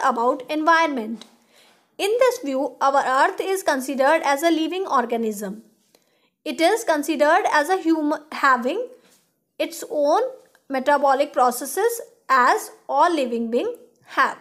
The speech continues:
So, in this article, the author has felt that now people are becoming aware regarding the health of the Mother Earth and they are considering it as a living being, and therefore they too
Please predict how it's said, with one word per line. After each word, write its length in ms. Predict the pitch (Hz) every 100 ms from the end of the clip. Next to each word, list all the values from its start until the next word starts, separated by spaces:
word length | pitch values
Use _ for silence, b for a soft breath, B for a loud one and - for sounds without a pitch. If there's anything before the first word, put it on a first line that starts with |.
| _ _ _ _ _ _ _
So, 540 | - 285 277 453 - _
in 160 | 311 294
this 200 | 320 381
article, 540 | 339 302 311 311 302 339 415
the 60 |
author 420 | 330 277 277 277 392
has 300 | 359 339 339
felt 580 | - 269 262 359 285 254
that 380 | 277 302 370 320
now 440 | 269 269 349 440 453
people 340 | 294 262 285
are 200 | 302 285
becoming 460 | 285 285 247 294 370
aware 520 | 285 262 285 294 339
regarding 540 | 320 254 233 226 269 262
the 180 | 311
health 300 | 381 277 262
of 180 | 247 233
the 140 | 269 453 587 b b b
Mother 380 | 285 262 240 220
Earth 360 | 220 302 - - b b
and 520 | 277 302 415 330 240
they 160 | 247 247
are 200 | 277 392 - -
considering 640 | 254 247 311 370 381 392
it 220 | 254 262
as 240 | 247 233 262
a 100 | 403 554 B B -
living 500 | 285 277 226 220 208
being, 300 | 196 202 - B B
and 240 | 247 240
therefore 640 | 247 269 277 330 359 523 B B -
they 420 | 247 254 262 262
too 420 | - 359 508 -